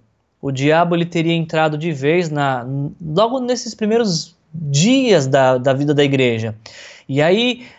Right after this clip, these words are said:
ah, aquilo que Ba-, que Ananias fez, deixar que a vida seja conduzida pelo diabo, passaria a ser um padrão pra muitos na igreja.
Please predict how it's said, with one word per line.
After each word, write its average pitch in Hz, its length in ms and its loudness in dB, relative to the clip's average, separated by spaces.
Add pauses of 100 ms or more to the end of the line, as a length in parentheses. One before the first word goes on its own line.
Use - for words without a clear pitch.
(120)
ah, 156 580 2
aquilo 233 360 -2
que 233 100 -4
Ba-, 202 220 2
que 175 360 0
Ananias 165 480 0
fez, 175 560 -2 (300)
deixar 135 560 0
que 165 140 -6
a 131 40 -2
vida 180 300 -4
seja 156 240 -4
conduzida 131 720 -4 (200)
pelo 156 240 4
diabo, 127 680 2 (400)
passaria 170 380 0
a 180 40 0
ser 180 120 -4
um 180 100 -2
padrão 175 440 2
pra 180 160 -4
muitos 170 420 0
na 131 100 -2
igreja. 101 480 -2